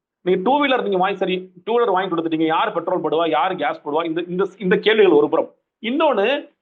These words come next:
நீங்க, நீங்க யோசிச்சு பாருங்களேன், விஜய் சொல்ற மாதிரி, இங்க சொல்ற மாதிரி இங்க வந்து, அஹ், அஞ்சு கோடி அடல்ட்ஸ் இருக்காங்கன்னு வச்சுக்கோங்களேன், எல்லாருக்கும் டூ வீலர் கொடுத்துட்டாரு.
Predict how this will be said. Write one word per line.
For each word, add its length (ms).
நீங்க, 400
நீங்க 380
யோசிச்சு 160
பாருங்களேன், 340
விஜய் 260
சொல்ற 200
மாதிரி, 280
இங்க 400
சொல்ற 100
மாதிரி 240
இங்க 140
வந்து, 200
அஹ், 140
அஞ்சு 240
கோடி 140
அடல்ட்ஸ் 260
இருக்காங்கன்னு 280
வச்சுக்கோங்களேன், 260
எல்லாருக்கும் 440
டூ 160
வீலர் 140
கொடுத்துட்டாரு. 400